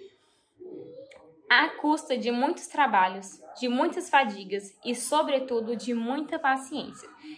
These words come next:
Esse, "à custa de muitos trabalhos", é uma sequência, né? Então, é uma gradação. Uma sequência de fatos. Segunda frase. "Se queria que estivesse sério,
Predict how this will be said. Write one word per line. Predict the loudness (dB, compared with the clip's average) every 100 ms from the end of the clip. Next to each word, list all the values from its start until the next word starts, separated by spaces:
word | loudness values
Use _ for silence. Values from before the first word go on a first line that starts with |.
| -16 4
Esse, | 6 8 4 -6 -12 -12 2
"à | 2
custa | 4 2 2
de | -2
muitos | -4 -4 -4
trabalhos", | 0 2 6 6 6 2 4
é | 4
uma | 6 2
sequência, | 2 0 0 -4 -2 0 0 -2 -6 -8
né? | -4 0 0 -2 -14 -18 -6
Então, | -4 2 6 6 4 -4 -16 4
é | 6
uma | 8 4 6
gradação. | 8 10 8 4 2 -6 -6 -12 _ _ _ _ _ -20 -14
Uma | -2 0
sequência | 2 2 2 0 0 -2
de | -4
fatos. | -2 -2 -2 -8 -12 -12 -16 -18 -20 -20 -20 -20 -20 -20 -12
Segunda | 0 0 4 2 4 2
frase. | 6 6 6 2 -10 _ _ _ -20 -20 -18 -12
"Se | -4 4 4
queria | 6 4 6 4 4
que | 2
estivesse | 0 0 4 4 4 -4
sério, | 4 8 8 6 0